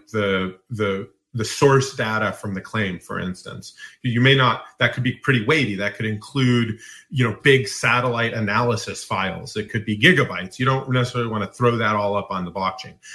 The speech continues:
There are other things, the, the results of, of a-,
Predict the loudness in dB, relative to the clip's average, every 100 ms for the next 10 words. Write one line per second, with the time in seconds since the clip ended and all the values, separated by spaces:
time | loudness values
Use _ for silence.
0 | 0 2 4 4 4 2 -2 -4 -4 -6
1 | -10 -16 -20 _ -8 -6 -2 -2 -2 0
2 | 2 2 -2 -10 -20 -20 -8 -6 -6 -8
3 | -18 _ _ -6 -4 -4 -8 -12 -12